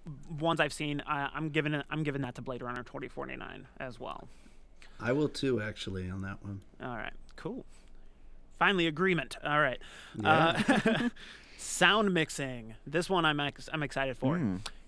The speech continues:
Speaker 1: Baby Driver, Blade
Speaker 3: Good
Speaker 1: Runner
Speaker 3: sound.
Speaker 1: twenty forty-nine, yes, Dunkirk, Shape of Water, and Star Wars: The Last Jedi. This one is actually hard for me
Speaker 3: That's
Speaker 1: to call.
Speaker 3: tough.
Speaker 1: This one is really <laughs> hard.
Speaker 2: This is a really tough
Speaker 3: 'Cause
Speaker 2: one.
Speaker 3: even, it, like, the two that I've seen in that are Baby Driver and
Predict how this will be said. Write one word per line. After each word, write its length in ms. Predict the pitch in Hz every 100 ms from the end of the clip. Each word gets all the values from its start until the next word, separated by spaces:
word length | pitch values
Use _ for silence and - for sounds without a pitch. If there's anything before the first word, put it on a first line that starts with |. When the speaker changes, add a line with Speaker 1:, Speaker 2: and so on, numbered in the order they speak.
| -
Speaker 1:
Baby 320 | 143 160 196
Driver, 460 | 190 180 180 208 302 - - - - - - -
Blade 320 | 131 143 165
Speaker 3:
Good 60 | 175
Speaker 1:
Runner 140 | 123
Speaker 3:
sound. 220 | - 117 113
Speaker 1:
twenty 120 | 113
forty-nine, 500 | 117 190 175 151 147
yes, 360 | 127 127 104 - 156
Dunkirk, 720 | 143 147 196 - 151 143 - - - - - - -
Shape 260 | - 202
of 100 | 196
Water, 360 | 151 156 156 156
and 280 | 156 151 143
Star 180 | - 143
Wars: 160 | 139 127
The 60 |
Last 260 | 123 117 -
Jedi. 240 | 110 101 - - - - - -
This 260 | 143 269 254
one 120 | 233
is 120 | 175
actually 300 | 175 - 160
hard 360 | - 143 139 -
for 80 |
me 60 | 156
Speaker 3:
That's 160 | 139 127
Speaker 1:
to 60 |
call. 80 | 131 127
Speaker 3:
tough. 380 | 135 98 - -
Speaker 1:
This 160 | - 175
one 120 | 202
is 160 | 147 127
really 300 | 147 185 170
<laughs> 160 | - -
hard. 120 | 107
Speaker 2:
This 100 | 104
is 80 | 110
a 80 | 107
really 300 | 101 98 92
tough 300 | - 95 -
Speaker 3:
'Cause 100 | 156
Speaker 2:
one. 80 |
Speaker 3:
even, 180 | 190 208
it, 120 | 165
like, 140 | 165 180
the 80 | 151
two 200 | - 190
that 80 | 170
I've 140 | 131
seen 340 | - 151 156
in 160 | 139 110
that 300 | 107 98 - -
are 400 | 107 104 104 104
Baby 360 | 117 123 117 117
Driver 520 | 113 117 113 110 101 -
and 440 | 101 101 98 95